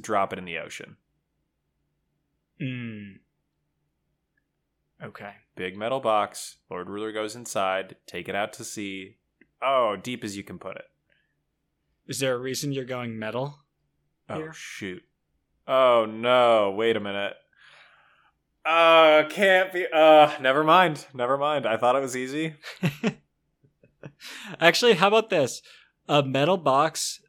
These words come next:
Speaker 2: that's, the metal is, like, one of the alloys that you can use, but it's not at the right percentage. And so it's like, if you wanna get out of this, you're gonna get really sick. It's gonna
Speaker 1: Luke,
Speaker 2: be really unpleasant
Speaker 1: this
Speaker 2: to burn this metal.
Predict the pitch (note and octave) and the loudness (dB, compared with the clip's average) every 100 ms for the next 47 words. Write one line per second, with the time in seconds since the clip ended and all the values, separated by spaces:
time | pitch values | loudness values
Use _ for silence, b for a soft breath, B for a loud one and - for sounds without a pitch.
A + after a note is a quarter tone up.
0 | - B2 B2+ B2 - - - - C3+ B2+ | -20 -6 -4 -4 -8 -12 -14 -10 -8 -4
1 | B2+ C#3 D3+ D3+ D3 D3 B2 B2+ A#2 A2 | -2 0 0 -2 -2 -4 -4 -4 -6 -6
2 | B2 B2+ A#2 B2 B2+ A#2+ B2+ C3 B2 C3+ | -6 -6 -6 -6 -4 -6 -4 -4 -6 -10
3 | C3+ A#2+ A#2 A2 A2 B2 C#3 A#2 A2 B2+ | -12 -10 -8 -8 -8 -8 -6 -6 -6 -6
4 | A2+ A2+ - G#2+ A2 G#2+ G#2+ - A2 - | -6 -6 -8 -8 -8 -8 -10 -12 -12 -10
5 | G#2 G#2 C3 D3+ - - B B B B | -10 -10 -10 -8 -10 -12 B B B B
6 | B _ _ _ _ _ _ _ C#3 A2+ | B _ _ _ _ _ _ _ -12 -8
7 | A#2 A2 A#2 G#2+ - B2 D3 A3+ G3 E3 | -6 -6 -6 -8 -12 -4 0 2 2 2
8 | D#3+ G3 C3+ A2+ A2 - - C3 B2+ G#2+ | 2 2 0 -4 -6 -10 -12 -12 -12 -12
9 | G#2+ A2+ G#2+ - G#2+ - - _ _ _ | -14 -12 -12 -12 -14 -16 -20 _ _ _
10 | _ _ _ _ _ b b b b b | _ _ _ _ _ b b b b b
11 | b - C#3+ D#3+ D3+ G#2 G#2+ A2 G2+ - | b -4 2 4 2 -4 -12 -12 -14 -12
12 | G#2 - - - - F3+ F3+ - A2+ - | -12 -12 -18 -8 -2 0 -2 -6 -8 -8
13 | A#2 - A#2 A2 - | -10 -10 -10 -12 -14